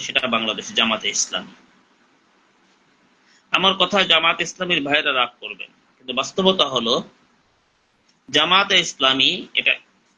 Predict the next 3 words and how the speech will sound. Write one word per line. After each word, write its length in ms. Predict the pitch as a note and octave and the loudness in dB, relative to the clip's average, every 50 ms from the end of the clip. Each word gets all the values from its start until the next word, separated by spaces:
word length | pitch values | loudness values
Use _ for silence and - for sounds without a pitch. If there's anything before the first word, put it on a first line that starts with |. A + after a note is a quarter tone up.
| _ - | _ -4
ব্রিটিশদের 520 | C#3+ D#3 D#3 - F#3 - - - F#3 E3+ - - | -2 -2 -2 -2 -4 -4 0 0 0 0 0 0
প্রোডাক্ট। 360 | A#2+ - - - - - - - - - - - - - - - - _ _ _ _ _ _ _ _ _ _ _ _ _ _ _ _ _ _ _ _ _ _ _ _ _ _ _ _ _ _ _ - | 0 0 0 -2 -2 -4 -8 -10 -10 -10 -14 -20 -20 -20 -20 -20 -20 _ _ _ _ _ _ _ _ _ _ _ _ _ _ _ _ _ _ _ _ _ _ _ _ _ _ _ _ _ _ _ -2
জামাত 320 | C#3 D3 D#3 F3 F#3+ F#3+ | 2 2 4 4 2 2